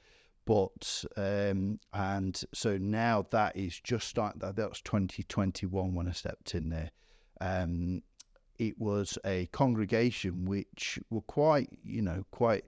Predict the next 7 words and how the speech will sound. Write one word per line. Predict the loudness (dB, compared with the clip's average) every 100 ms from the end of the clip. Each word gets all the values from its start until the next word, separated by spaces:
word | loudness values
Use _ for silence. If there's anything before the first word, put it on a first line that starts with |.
| -8
um, | -4 0 0 0 -2 -4 -10 _ _ -20 -20 _ _ _ _ _ -8
uh, | -2 -2
fast | 0 2 2 0 -2
in | 0
their | 0
faith. | 0 0 2 0 -6
However, | -2 2 4 4 2 0 -2